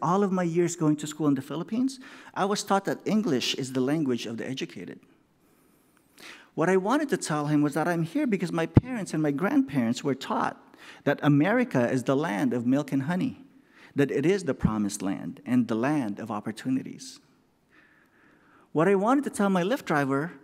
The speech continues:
was that I'm here because when I was only fourteen years old and my brother was eight, my mother sacrificed and put her two young children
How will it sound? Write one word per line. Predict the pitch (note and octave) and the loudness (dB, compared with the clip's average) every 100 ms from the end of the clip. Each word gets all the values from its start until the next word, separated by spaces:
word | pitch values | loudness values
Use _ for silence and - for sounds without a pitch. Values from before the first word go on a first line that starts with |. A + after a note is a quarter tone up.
| _ F3+ | _ -6
was | F3+ | -2
that | F3 - - | -2 -2 -2
I'm | G3 G3+ | 0 0
here | F3+ G#3+ C4+ D4 - - - - | 2 0 0 -2 -6 -18 -10 -4
because | F3 G#3+ F#3+ F3+ - - - | 0 2 0 0 -10 -12 -2
when | F3 | 2
I | G3 | 4
was | A#3 F#3+ | 2 2
only | F#3 G3 F3+ | 0 -2 -2
fourteen | - F#3+ F#3+ F3+ F3+ | 2 0 2 0 2
years | F3 C#3 | 2 2
old | C#3 D3+ G3+ - - - - | 2 2 -2 -6 -18 -16 0
and | D3+ | 2
my | D#3 | 4
brother | B2+ D#3+ E3 | 2 2 2
was | C#3+ A#2+ - | 0 0 0
eight, | C3 D#3+ - - - _ _ _ _ _ _ - - - | 0 0 -6 -12 -12 _ _ _ _ _ _ -20 -12 2
my | D3+ D#3 | 4 6
mother | D3+ F3+ E3+ | 4 2 2
sacrificed | C#3+ - D#3 D#3+ E3 - G#2 C#2+ - - - | 0 0 0 0 -4 -4 -8 -8 -12 -14 -4
and | C#3+ - | -4 -2
put | D3+ | -4
her | D#3 | -2
two | C#3 - F#3+ F#3+ | -6 -4 -2 0
young | F3+ E3+ E3+ | 2 0 0
children | - D3+ C#3+ A2+ G2+ G#2 | -2 -2 -4 -4 -4 -6